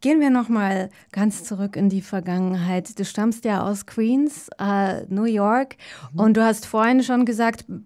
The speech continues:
Speaker 1: beide Großeltern, äh, sind aus Sizilien
Speaker 2: Ja.
Speaker 1: gekommen. Wie war das, da aufzuwachsen? Also bist du sehr amerikanisch aufgewachsen?
Speaker 2: Nein,
Speaker 1: Das
Speaker 2: total italienisch. Also Astoria, Queens, wo ich geboren bin, aufgewachsen,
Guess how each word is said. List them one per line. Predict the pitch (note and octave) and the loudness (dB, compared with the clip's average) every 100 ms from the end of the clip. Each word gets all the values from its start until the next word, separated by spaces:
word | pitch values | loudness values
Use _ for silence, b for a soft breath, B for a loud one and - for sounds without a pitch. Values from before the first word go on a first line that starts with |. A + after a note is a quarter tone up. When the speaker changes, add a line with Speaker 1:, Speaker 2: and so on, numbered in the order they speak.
| - | -8
Speaker 1:
beide | F3 A#3 C4+ | -4 -2 -4
Großeltern, | - B3+ C4+ - - A3 C4 C4+ C4 B3+ B3 | -2 -2 -2 -6 -4 -2 -2 0 2 2 0
äh, | - A3 A3 | -2 -2 0
sind | G#3+ A#3 A3+ | 0 -2 -2
aus | - G3+ | -6 -6
Sizilien | G3+ - B3 C#4 C#4+ C#4+ B B B - | -8 -4 -2 0 0 -2 B B B -2
Speaker 2:
Ja. | A3 | -2
Speaker 1:
gekommen. | - A#3 C4+ C4+ B B B | 2 2 2 -2 B B B
Wie | - G3+ B3+ | -4 0 2
war | B3 C4 | 4 4
das, | C#4+ C4+ - | 4 0 -2
da | B3+ | -2
aufzuwachsen? | - B3+ C4+ - G3+ E3+ E3+ E3+ - - F#3+ F3+ F#3 | 0 0 0 -4 -8 -4 -2 -4 -8 -4 0 2 0
Also | F3 F3+ F#3 F3 | -2 -2 -4 -6
bist | - A#2 G#3+ G#3 | -10 -6 -4 -2
du | A3+ | -2
sehr | A3 G#3+ | 0 2
amerikanisch | A3+ A#3 A3 - G#3+ C4+ C#4 | 2 0 -2 -4 -2 -2 -4
aufgewachsen? | - C4+ - B3+ B3 C4+ - C#4 C4+ D#3+ | -8 -8 -8 -8 -6 -8 -6 -4 -2 -2
Speaker 2:
Nein, | D#3 D#3 D#3 D3+ | -6 -4 -6 -8
Speaker 1:
Das | - | -8
Speaker 2:
total | D#3 D#3 | -6 -6
italienisch. | D3+ D#3 D3+ D3+ D3 - - _ _ - | -8 -6 -4 -4 -6 -10 -20 _ _ -14
Also | E3+ - F3 | -12 -8 -8
Astoria, | B2+ - G#3+ G#3 A3 | -8 -4 -2 2 0
Queens, | G3+ G3+ F#3 F3 D#3 - D#3 | 0 -4 -2 -2 -6 -10 -12
wo | D#3 | -12
ich | D#3+ | -10
geboren | D3 D#3+ D#3+ F3+ | -8 -6 -4 -4
bin, | E3 | -4
aufgewachsen, | C3+ D3+ E3 D#3 - | -6 -6 -6 -6 -8